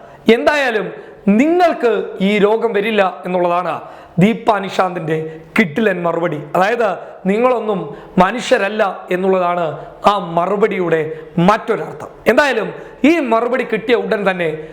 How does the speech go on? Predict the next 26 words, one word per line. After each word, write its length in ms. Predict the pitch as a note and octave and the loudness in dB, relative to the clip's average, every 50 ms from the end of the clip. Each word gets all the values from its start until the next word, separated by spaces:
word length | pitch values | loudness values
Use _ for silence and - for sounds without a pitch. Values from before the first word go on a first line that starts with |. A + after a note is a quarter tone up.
| - - - | -6 0 2
മൂപ്പര് 460 | G#3 A3 F#3 B3 B3+ A#3 G#3+ F#3 E3+ - - - - - - | 2 4 4 4 2 4 2 0 -2 -4 -8 -12 -2 0 0
കമന്റും 440 | G3 G#3 A#3+ C4+ C4+ C#4+ C#4 C4 | 2 2 0 0 0 0 0 2
ഡിലീറ്റ് 300 | A#3+ B3 A3+ A#3+ A#3 A3+ | 0 0 0 0 0 2
ചെയ്ത് 360 | B3 G3 A3 G#3 G3 G#3 F#3+ F#3 - - - - | 2 2 2 2 2 0 -2 -2 -6 -10 0 2
തടി 160 | G3+ F#3 F#3+ B3 | 2 2 2 0
തപ്പിയിട്ടുണ്ട് 560 | A#3+ A#3+ A3+ - A3 G#3 F#3 G3+ G3 F#3+ G3 | -4 -4 -4 -4 -4 -4 -2 0 0 2 2
എന്നാണ് 560 | G3 G3 F#3 F3 F3+ F3 E3+ E3 D#3+ D3+ D#3 - - - - | 2 0 0 0 -2 -2 -2 -4 -6 -8 -10 -14 -12 0 2
അറിയാൻ 320 | D#3 E3 F3 F3+ F#3 F3+ | 2 2 2 0 -2 -4
വേണ്ടി 140 | F3 E3+ E3 | -4 -6 -6
സാധിച്ചത്. 400 | D#3 - E3 D#3+ D#3 C3+ C#3+ C3+ | -4 -4 -6 -6 -4 -6 -4 0
പക്ഷേ 440 | C3+ D#3 E3 - - A#3+ G#3+ - - - - - - - - | 0 0 0 2 2 2 2 2 -2 -8 -14 -18 -16 -4 -2
ഈ 180 | G#3+ B3+ B3 - | 0 0 2 2
കമന്റിന്റെ 400 | A#3+ A3 A3 B3+ C4 C#4+ C#4 C4 | 0 0 0 -2 -2 0 0 0
സ്ക്രീൻഷോട്ട് 1000 | C4 C4 - - A3 B3 C4+ - - C4+ B3 - - G#3+ F#3+ E3+ - - - - - - - | -2 -2 -2 -2 -2 0 0 0 0 0 2 2 0 0 0 -2 -4 -10 -14 -16 -10 0 2
വൈറലായതോടുകൂടി 1000 | G3 G#3 A3+ B3+ C#4 C#4+ C#4 C4+ B3+ B3+ A#3+ A3 A3 F#3 G3 F#3+ F3+ F3+ F3 E3+ - - - - | 2 2 4 0 0 0 0 0 0 0 0 0 0 0 0 -2 -2 -2 -4 -6 -10 -14 -2 0
മറ്റുള്ള 340 | F#3 F#3+ F#3+ - B3+ A3+ G3+ | 0 0 2 0 -2 -2 0
മാധ്യമങ്ങളും 760 | F#3 F#3 F#3+ G3+ F#3+ F#3+ A3 A3 G3+ G3+ G3 F3 E3+ - - - | 0 -2 -2 -2 -2 -2 -2 -2 0 0 0 0 -2 -4 -4 0
ഇതിനെ 200 | F#3+ F#3 F#3+ F3+ | 0 0 2 2
ഏറ്റുപിടിച്ച് 520 | E3+ F#3 F3+ G3 G3 F#3+ D#3+ D3+ - F#3 E3 D3+ D3+ - - - - - | 0 0 0 -2 -2 0 -2 0 0 0 0 0 -4 -8 -14 -14 -2 0
രംഗത്ത് 420 | F#3 E3+ F3 F3 F#3 F#3 G3+ - A3+ | 2 2 2 0 -2 -4 -4 -2 -2
വന്നു. 360 | F#3+ E3+ C#3+ D3 - - - | -2 -2 -4 -8 -14 -6 -4
എന്തായാലും 420 | - F#3 G#3+ B3 C4 B3+ A#3 - F3 - - - - - - A3 | 0 2 2 2 2 0 -2 -4 -6 -10 -14 -18 -18 -2 0 2
കാസിമിന് 480 | G#3+ B3 C#4 C4 - D#4+ D#4+ D#4 D4+ | 2 2 0 -2 -2 -4 -2 0 0
വേണ്ടിയിട്ടുള്ള 840 | D4 C#4 C4 B3 B3 B3 F#3+ A#3 A3+ A3 G#3 G3 F#3+ - - - - - | 0 0 -2 -2 -4 -4 -2 0 0 2 0 0 -2 -6 -10 -16 -2 0
ഫണ്ട് 260 | G3+ G3 G3+ A#3 A#3+ | 0 0 0 0 -2
സ്വരൂപിക്കാൻ 640 | B3+ G3+ A3 G#3 A3 A3+ G3 G#3 F#3 - G#3 F#3+ F3+ | 0 2 2 2 2 0 0 0 2 2 2 2 0